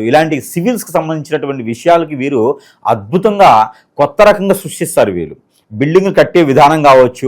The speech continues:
ఆ ఒక టెక్నాలజీ కావచ్చు, కొత్త రకంగా సృష్టింపదలుగుతారు. కాబట్టి వీరి ఇంట్రెస్ట్ పూర్తిగా దాని మీదే ఉంటుంది. కాబట్టి అలాంటి రంగాల్లో వీరికి అద్భుతంగా కలిసి వస్తుంది. ఇకపోతే వీరికి పెళ్ళి అయిన తర్వాత వెంటనే పిల్లలు పుడతారు. ఆ పిల్లలు పుట్టిన తర్వాత కూడా ఆ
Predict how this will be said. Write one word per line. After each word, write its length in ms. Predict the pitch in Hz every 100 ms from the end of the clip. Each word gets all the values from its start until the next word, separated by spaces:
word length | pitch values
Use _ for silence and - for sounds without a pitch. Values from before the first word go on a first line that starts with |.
| 131
ఆ 20 | 117
ఒక 100 | 117 110
టెక్నాలజీ 480 | 123 - 156 151 143 131
కావచ్చు, 320 | 120 117 135 127
కొత్త 140 | 131 - 160
రకంగా 280 | 143 160 147
సృష్టింపదలుగుతారు. 760 | 131 - 156 160 139 131 127 110
కాబట్టి 260 | 113 104 139 117 - _ _
వీరి 160 | 143 151 143
ఇంట్రెస్ట్ 360 | 170 214 - 180
పూర్తిగా 280 | 160 175 180 151
దాని 140 | 135
మీదే 180 | 135 135 123
ఉంటుంది. 220 | 113 113 107
కాబట్టి 220 | 107 - 127
అలాంటి 280 | 143 156 151
రంగాల్లో 340 | 131 135 139 117
వీరికి 220 | 117 117 143
అద్భుతంగా 460 | 113 104 120 156 151 143
కలిసి 200 | 107 98
వస్తుంది. 320 | - 92 85 - _ -
ఇకపోతే 320 | 147 160 214 214
వీరికి 200 | 170 165 -
పెళ్ళి 200 | 143 170 160
అయిన 120 | 165 160
తర్వాత 220 | 151 139 113
వెంటనే 300 | 123 151 147 117
పిల్లలు 240 | 120 131 139
పుడతారు. 360 | 139 151 160 190 _ _ _ - 127
ఆ 20 | 131
పిల్లలు 340 | 135 156 220 160 147 143
పుట్టిన 280 | 127 175 165
తర్వాత 160 | 151 151
కూడా 220 | 156
ఆ 60 | 135